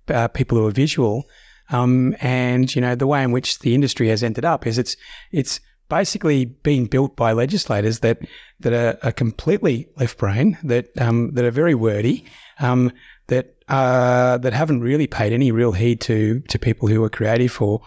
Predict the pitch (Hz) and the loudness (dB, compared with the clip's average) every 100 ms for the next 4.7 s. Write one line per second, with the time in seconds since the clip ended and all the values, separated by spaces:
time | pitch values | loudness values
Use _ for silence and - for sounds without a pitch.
0 | - - - - 147 113 - 113 113 120 | -16 -20 -20 -8 -2 -2 0 0 2 0
1 | 110 110 120 - 110 117 117 120 113 123 | 2 2 0 0 0 0 0 0 0 0
2 | 104 120 151 110 107 - 131 120 - _ | 0 0 0 0 -2 -2 -4 -4 -8 _
3 | - - - _ - 127 131 170 143 120 | -20 -20 -20 _ -2 0 2 0 0 -2
4 | - - 151 - 135 - | -4 -2 0 0 -2 -2